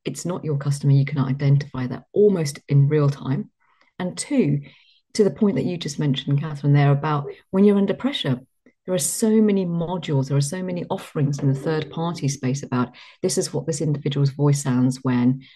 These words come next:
they're onboarding and trying to make a payment. And this is what their voice sounds when they feel like, when they're being coached to say stuff. So, you know, these are really interesting times for the use of the data.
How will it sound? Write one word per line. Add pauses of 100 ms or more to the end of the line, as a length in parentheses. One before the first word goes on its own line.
(120)
they're
onboarding
and
trying
to
make
a
payment. (320)
And
this
is
what
their
voice
sounds
when
they
feel
like, (380)
when
they're
being
coached
to
say
stuff. (560)
So, (420)
you
know, (640)
these
are
really
interesting
times
for
the
use
of
the
data.